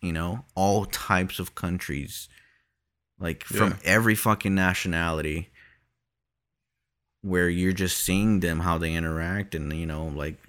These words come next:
Speaker 1: just, I don't know, it was, it was cool. It was, it was definitely refreshing. I saw a lot of, you know, stuff of, like, with people in general, which was, I don't know, I, I, me personally, I like people watching, so it kinda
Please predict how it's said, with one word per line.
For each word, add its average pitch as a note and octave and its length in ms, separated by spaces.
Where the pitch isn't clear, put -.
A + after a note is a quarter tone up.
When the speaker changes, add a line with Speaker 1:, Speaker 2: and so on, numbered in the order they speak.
Speaker 1:
just, - 320
I - 60
don't E3+ 120
know, F#2 140
it D#2 40
was, F2+ 160
it - 60
was C3 140
cool. F#2+ 320
It E2 40
was, F2+ 140
it - 60
was G2+ 240
definitely G#2+ 360
refreshing. F2 580
I E2 60
saw A2+ 260
a - 20
lot G2+ 220
of, F#2+ 100
you G2 140
know, F2 220
stuff - 720
of, - 340
like, D#2 160
with F2 140
people F#2+ 460
in E2 160
general, D2+ 480
which E2+ 260
was, E2 260
I C#3 80
don't C#3+ 120
know, F2 380
I, G2 80
I, F#2+ 220
me A#2+ 280
personally, B2 500
I F2+ 100
like F#2 360
people A2 260
watching, A#2 460
so F2 320
it D#2+ 120
kinda E2+ 480